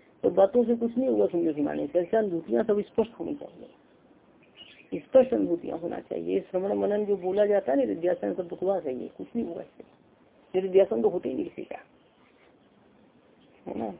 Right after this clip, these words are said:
बिल्कुल गहरी घोर साधना, कठोर साधना करनी चाहिए जीवन में। यदि कुछ पाना है तो तभी तो ये हरिहरानंद आरण जो योग सूत्र की भास्वती व्याख्या लिखा है, चालीस वर्ष एक गुफा में निर्जन में रहकर अकेले में साधना की, चालीस साल गुफा से बाहर नहीं आया वो व्यक्ति।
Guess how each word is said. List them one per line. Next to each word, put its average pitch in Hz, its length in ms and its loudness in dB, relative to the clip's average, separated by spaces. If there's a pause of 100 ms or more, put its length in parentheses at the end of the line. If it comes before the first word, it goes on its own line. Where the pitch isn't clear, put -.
(200)
बिल्कुल 196 320 -4
गहरी 185 560 0
घोर 214 340 2
साधना, 180 340 0
कठोर 196 320 2
साधना 165 320 -2
करनी 151 260 -2
चाहिए 147 300 -2
जीवन 151 280 -4
में। 160 100 -4
यदि 165 160 0
कुछ 165 140 -6 (100)
पाना 190 280 2
है 226 200 2 (520)
तो 165 80 2
तभी 190 320 2
तो 208 160 8
ये 208 180 8 (140)
हरिहरानंद 190 640 4
आरण 196 300 8
जो 190 140 4
योग 196 240 6
सूत्र 190 260 -4
की 190 120 -4
भास्वती 170 440 -6
व्याख्या 180 340 0
लिखा 170 260 0
है, 180 200 4
चालीस 202 500 2
वर्ष 214 220 0
एक 196 180 0
गुफा 180 280 0
में 208 160 -2
निर्जन 190 320 0
में 202 120 -2
रहकर 180 240 0
अकेले 175 280 -2
में 165 80 -2
साधना 143 340 -4
की, - 160 -12 (1400)
चालीस 196 340 8
साल 180 260 4 (400)
गुफा 180 260 2
से 185 120 2
बाहर 170 220 2
नहीं 160 140 -2
आया 131 160 -6
वो - 80 -4
व्यक्ति। - 340 -12